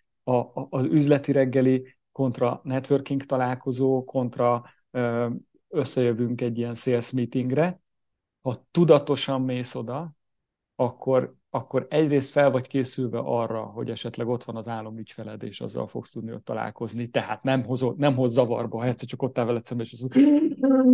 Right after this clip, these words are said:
"Bakker, itt van, mit mondok neki?", hanem hát ezért jöttem. A másik viszont, hogyha tudatos vagy a networkingbe, akkor azt is tudod, hogy két füled van, és egy szád, és ennek arányába használd. Tehát amikor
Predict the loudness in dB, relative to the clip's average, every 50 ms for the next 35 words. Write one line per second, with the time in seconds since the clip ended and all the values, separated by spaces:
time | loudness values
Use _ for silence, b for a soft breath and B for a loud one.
0 | 8 6 6 4 2 2 2 2 0 _ -2 -2 0 0 0 0 -2 -4 -2 0
1 | 0 0 2 0 0 -2 0 0 0 2 2 0 0 0 -4 -6 -4 -4 -2 -2
2 | 0 0 0 -2 -2 -4 -4 -4 -4 -4 -2 -2 0 2 2 2 2 0 _ _
3 | -2 0 2 2 0 -2 _ _ _ _ _ _ _ _ _ _ _ _ -4 -2
4 | 0 2 2 2 2 0 0 0 -2 -2 -2 -2 -4 -4 -4 -4 -4 -4 -4 -6
5 | -4 -4 -4 -4 -4 -4 -8 -8 -6 -4 -2 -2 -2 -4 -4 -6 -8 -8 -6 -6
6 | -6 -6 -4 -6 -6 -8 -8 -8 -8 -8 -8 -8 -8 -8 -4 -4 -4 -4 -4 -4
7 | -2 -2 -2 -2 -2 -6 -10 -12 -10 -8 -6 -4 -4 -4 -4 -4 -6 -6 -6 -6
8 | -2 -2 0 0 0 -2 -6 -4 -2 -2 -2 -2 -2 0 0 0 0 -2 -4 b
9 | b b _ -8 -8 -8 -4 -2 0 0 0 -2 -4 -6 -6 -4 -4 -4 -4 -4
10 | -4 -6 -10 _ _ _ _ _ -10 -10 -6 -2 0 2 2 2 2 0 0 0
11 | 0 -2 -4 -4 -6 -6 -4 -2 0 0 0 -2 -4 -8 -8 -8 -10 -12 -12 -10
12 | -10 -12 -8 -4 -4 -4 -4